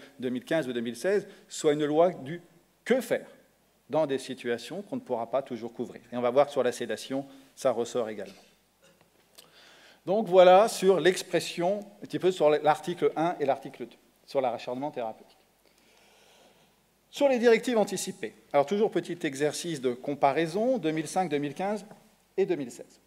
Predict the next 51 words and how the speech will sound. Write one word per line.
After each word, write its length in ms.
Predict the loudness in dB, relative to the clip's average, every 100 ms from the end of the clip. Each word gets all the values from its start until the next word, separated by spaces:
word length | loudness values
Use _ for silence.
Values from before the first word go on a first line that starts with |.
| _ _ _ _ _
Deux 160 | -6 -4
mille 160 | -4 -6
cinq 320 | -4 -4 -4
indique 260 | -4 -4
le 120 | -4 -6
souhait 360 | -4 2 4
de 80 | 4
la 100 | 2
personne 460 | 2 0 0 -2 -4 -6
sur 160 | -4
la 80 | -2
fin 160 | -4 -8
de 100 | -6
vie, 140 | -4
on 80 | -4
est 80 | -4
d'accord, 420 | -6 -2 -2 -2
elles 60 | -4
sont 140 | -4
révocables 500 | -2 -2 0 0 0
à 60 | -4
tout 140 | -6
moment, 440 | -4 -2 0 0
oui, 240 | 0 -2 -2
elles 160 | -2
ont 40 | -4
une 80 | -6
durée 280 | -6 -4
de 100 | -2
validité 540 | -2 -2 -6 -6 -4 -4
de, 120 | -6 -10 -20 -10
de 80 | -8
trois 360 | -2 0 2
ans, 120 | 0 -4
si 160 | -8
bien 200 | -6 -4
que 120 | -2
même 220 | -4 -2 0
moi, 160 | 0
je 80 | 0
ne 60 | -4
me 20 |
rappelle 240 | -4 -6
plus 160 | -6 -10
quand 260 | -10 -10
est-ce 140 | -12 -10
que 80 | -8
j'ai 140 | -8
écrit 200 | -8 -8
les 100 | -6
miennes. 360 | -2 -2 -2